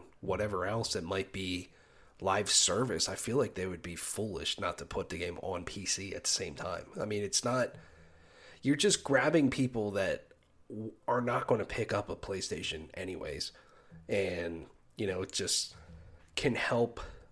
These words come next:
uh, push the game to another level like it is right now with Helldivers. I think being on P C is huge, uh, for this game right now. So makes me wonder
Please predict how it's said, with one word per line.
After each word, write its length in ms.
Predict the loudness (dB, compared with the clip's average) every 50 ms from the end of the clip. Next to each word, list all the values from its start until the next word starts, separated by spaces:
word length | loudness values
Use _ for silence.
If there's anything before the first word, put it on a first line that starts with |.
| -10 -8
uh, 260 | -4 -2 -2 -2 -2
push 320 | -2 2 2 4 4 2
the 80 | -2 -2
game 320 | -2 -2 -2 -2 -2 -4
to 380 | -4 -4 -4 -4 -4 -4 -2 -2
another 360 | -2 -2 -2 -2 -2 -4 -4
level 340 | -2 2 2 2 2 2 -2
like 260 | -4 -4 -6 -4 -6
it 80 | -6 -4
is 220 | -4 -4 -4 -4
right 140 | -4 -6 -6
now 200 | -6 -6 -6 -6
with 80 | -8 -6
Helldivers. 500 | -8 -6 -6 -4 -6 -6 -6 -8 -8 -8
I 60 | -6
think 260 | -6 -6 -6 -6 -8 -10 -12 -12 -14 -18 -20 -8 -4
being 240 | -2 0 2 2 2
on 100 | 0 0
P 200 | -2 -4 0 0
C 320 | 2 2 2 0 -2 -2
is 200 | -4 -6 -6 -8
huge, 680 | -8 -8 -8 -8 -6 -6 -6 -6 -8 -8 -10 -12 -12 -12 -18 -20 -20 -20 -20 -20 -20 -20 -20 -20 -20 _ _ -8
uh, 140 | -6 -6
for 160 | -6 -6 -6 -6
this 180 | -4 -4 -4
game 240 | -4 -4 -6 -6 -6
right 160 | -8 -8 -6
now. 220 | -6 -6 -6 -8 -10 -8
So 320 | -8 -6 -6 -6 -6 -10 -12 -18 -20 -20 -20 -20 -20 -20 -20 -20 0 8
makes 200 | 8 8 8 8
me 80 | 4 8
wonder 500 | 8 10 10 10 10 10 8 6 2